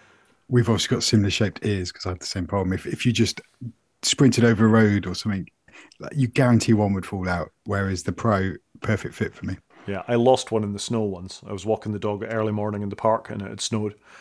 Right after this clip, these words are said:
Speaker 2: And you try finding in the dark, you know, a white headphone that's fallen in the snow. It was quite hard. Thankfully, I remembered to play that tone thing you can get them to play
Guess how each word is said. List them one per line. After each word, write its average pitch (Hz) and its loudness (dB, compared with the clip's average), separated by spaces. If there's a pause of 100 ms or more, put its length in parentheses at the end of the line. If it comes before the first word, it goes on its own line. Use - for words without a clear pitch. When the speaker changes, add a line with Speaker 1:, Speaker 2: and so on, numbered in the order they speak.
(180)
Speaker 2:
And 107 -6
you 120 0
try 131 6
finding 117 4
in 123 2
the 113 0
dark, 107 0 (120)
you 104 -12
know, 95 -10
a - -6
white 117 4
headphone 107 -2
that's 101 -12
fallen 101 -4
in 101 -8
the 101 -8
snow. 101 -10 (280)
It 117 -2
was 110 -4
quite 117 4
hard. 104 0
Thankfully, 151 6
I 110 6
remembered 110 0
to 107 -4
play 117 2
that 107 -2
tone 123 0
thing 147 -4
you 139 -4
can 117 -2
get 120 -2
them 120 -6
to - -12
play 131 -2